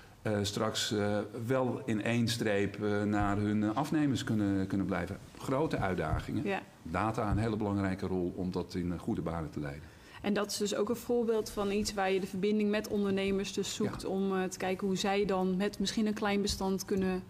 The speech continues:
Speaker 2: bijdragen.
Speaker 1: Ja, we, we, we, dat is ook weer een heel mooi voorbeeld. Daniel noemde dat ook al. Kijk, wij merken natuurlijk als universiteit waar onze studenten vandaan komen. Een heel groot gedeelte van de studenten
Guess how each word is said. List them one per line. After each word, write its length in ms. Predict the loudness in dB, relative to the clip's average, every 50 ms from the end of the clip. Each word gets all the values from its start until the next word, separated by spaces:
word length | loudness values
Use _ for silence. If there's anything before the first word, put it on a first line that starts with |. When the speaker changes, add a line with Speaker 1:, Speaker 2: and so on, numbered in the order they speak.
| -14 -8 -2
Speaker 2:
bijdragen. 580 | 0 0 2 2 0 -2 -4 -6 -6 -8 -10 -12 -12 -14 -6 -2
Speaker 1:
Ja, 260 | 0 2 2 2 2
we, 160 | 2 0 0
we, 120 | 0 -2 -2 -2 -4 -4 -4
we, 80 | -2 0
dat 120 | 0 0
is 120 | 0 0 0
ook 100 | 2 2
weer 100 | 4 4
een 60 | 4
heel 160 | 4 4 4
mooi 200 | 4 4 4 2
voorbeeld. 540 | 2 2 2 2 2 4 2 2 2 2 0
Daniel 360 | 2 2 2 2 4 4 4
noemde 240 | 4 4 4 4 4
dat 240 | 2 2 0 0 0
ook 260 | 0 0 2 2 2
al. 140 | 0 0 0
Kijk, 300 | 0 0 0 0 -2 -6 -10 -14 -14 -16 -16 -18 -18 -20 -20 -20 -20 -14 -4
wij 180 | 0 2 2 4
merken 280 | 4 4 2 2 2 2
natuurlijk 260 | 2 2 2 2 2
als 160 | 0 0 2
universiteit 960 | 2 2 2 2 2 2 2 0 0 2 2 2 4 4 2 2 0 -2 -2
waar 180 | 0 0 2 2
onze 240 | 2 2 0 0 -2
studenten 460 | -2 0 0 0 2 0 0 -2 -2
vandaan 380 | -2 0 0 0 -2 -2 -4 -4
komen. 260 | -6 -8 -8 -10 -12 -12
Een 60 | -6 -2 0
heel 140 | 0 0 0
groot 420 | 0 0 0 0 0 -2 -4 -6 -10 -16 -16 -6
gedeelte 280 | -4 -2 0 0 0 0
van 100 | 0 -2
de 60 | -2
studenten 360 | -2 -2 -2 -2 -2 -2